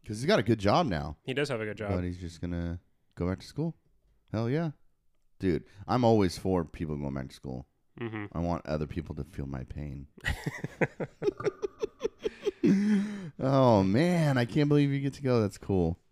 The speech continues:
Speaker 1: I wanna do something. I'm gonna
Speaker 2: Well,
Speaker 1: go somewhere
Speaker 2: well, n-,
Speaker 1: sometime.
Speaker 2: next, next summer, I'm going back to D C. So we should, we should plan a trip where
Speaker 1: Yeah.
Speaker 2: we,
Speaker 1: Dude.
Speaker 2: where you can, we can act, so you and I
Speaker 1: Hundred percent
Speaker 2: and Kylie
Speaker 1: down.
Speaker 2: and Jen can go.
Speaker 1: Fuck 'em. Leave 'em
Speaker 2: Okay,
Speaker 1: here.
Speaker 2: then just you and I then. <laughs>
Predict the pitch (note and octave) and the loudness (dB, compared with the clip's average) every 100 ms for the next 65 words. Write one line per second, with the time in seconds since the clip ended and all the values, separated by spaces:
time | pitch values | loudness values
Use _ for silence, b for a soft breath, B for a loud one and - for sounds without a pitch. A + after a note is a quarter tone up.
0 | _ - G2+ F#2+ E2 D#2+ - C#2+ C#2 D2+ | _ -2 2 2 2 -2 -2 -4 -4 -6
1 | - G#2+ B2+ A2 F#2+ E2 D2+ C#2+ C2 C#2 | 0 4 6 6 4 4 0 0 -2 -2
2 | C#3 - - B1+ C2 B2+ E3 - - - | 0 0 0 -2 -4 -2 -2 -2 -8 -12
3 | - D3 E3 - B2+ B2+ B2 A#2+ A#2+ A#2 | -6 -4 -2 -2 0 0 0 0 0 0
4 | B2 - A2 G#2 - G2+ G2+ _ _ - | -2 -4 -8 -8 -8 -10 -12 _ _ -10
5 | A2+ A2+ A2+ - A2+ G#2+ _ _ A#2 - | -6 -6 -6 -6 -6 -8 _ _ -10 -10
6 | A#2+ - A2 G#2+ - G#2+ - A2 B2 G2 | -8 -4 -4 -6 -8 -8 -2 6 6 6
7 | G#2+ A2 G#2+ - _ - D3 D#3+ G#2+ A2 | 2 -6 -12 -14 _ 6 6 6 2 -6
8 | A2 G#2 - A2+ A2+ G#2+ - - A2+ G#2+ | -8 -12 -10 -8 -4 -6 -6 -6 -4 -2
9 | B2 B2 A#2 A#2 A2 - - D3 C3+ B2+ | -2 0 0 0 -2 -2 4 6 6 4
10 | A#2 A2+ A#2 A2+ A2+ A2 A2 G#2+ G#2 - | 4 4 4 4 4 0 -2 -2 -4 -6
11 | G#2 G#2 G2+ - _ b b b - D4 | -6 -6 -6 -10 _ b b b 8 10
12 | E4+ - F3 D3+ G3+ B3+ C#4+ C#4+ B3 - | 10 6 4 6 6 6 6 6 6 4
13 | - B2+ B2 C3 A#2+ A#2 A2+ A2+ A#2+ C3+ | 4 2 0 -2 -2 0 2 2 2 2
14 | - - - - - | 2 2 4 4 4